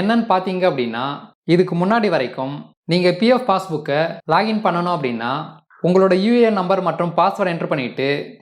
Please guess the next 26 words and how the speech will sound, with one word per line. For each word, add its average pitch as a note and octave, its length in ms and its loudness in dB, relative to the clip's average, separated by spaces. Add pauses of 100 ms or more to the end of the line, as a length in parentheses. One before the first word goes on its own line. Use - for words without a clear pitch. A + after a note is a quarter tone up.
(180)
லாகின் A3 360 0
பண்ணா F3+ 180 0 (100)
லாகின் D#3+ 280 -2
ஆயிடும். A#2 280 -10 (440)
அப்படி D#3 300 0 (360)
லாகின் A3 320 0
ஆனதுக்கப்புறம் D3 580 -4 (440)
உங்களோட F3+ 260 4 (100)
பி G#3+ 160 -2
எஃப் A#3 160 -8
பேலன்ஸை E3+ 400 -2
செக் E3+ 180 -4
பண்றது, C3+ 380 -2 (440)
பி G#3+ 160 4
எஃப் B3 140 -2
பாஸ்புக்கை F#3+ 460 0
டவுன்லோட் E3+ 320 2
பண்றது, C3 340 -2 (460)
இதையெல்லாம் F#3+ 420 2
செஞ்சுக்கலாம். C3+ 500 -4 (400)
ஆனா D#3 160 2 (520)
இப்ப G#3+ 220 0
பார்த்தீங்க G#3+ 400 0
அப்படின்னா, B2 380 -2 (520)
பி G#3+ 80 4 (100)
எஃப் A#3 120 -2